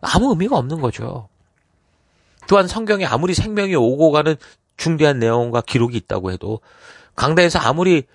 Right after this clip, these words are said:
다른 게 아니라 정말 하나님의 뜻만을 가르친다고 해도 성도들이 성경을 읽지 않고 묵상하지 않고 듣고 바르게 활용하지 않으면 이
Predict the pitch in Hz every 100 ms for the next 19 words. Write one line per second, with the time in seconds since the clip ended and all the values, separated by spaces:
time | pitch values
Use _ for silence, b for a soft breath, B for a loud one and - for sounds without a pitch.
0 | _ - 135 160 156 117 120 127 131 139
1 | 220 254 240 226 302 330 302 226 - 143
2 | - - 165 156 131 135 175 - 320 294
3 | 240 233 - 240 247 226 143 120 156 131
4 | 139 107 - 151 139 127 95 90 98 95
5 | B B B B B - 226 277 - -
6 | 139 151 185 226 208 180 127 120 220 185